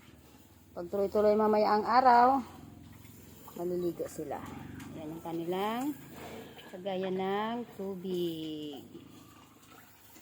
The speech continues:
May isa na medyo maliit. Ayan, oh.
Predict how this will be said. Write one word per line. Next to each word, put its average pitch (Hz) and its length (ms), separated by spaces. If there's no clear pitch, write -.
May 233 160
isa 240 160
na 247 160
medyo 240 260
maliit. 214 540
Ayan, 208 320
oh. 190 40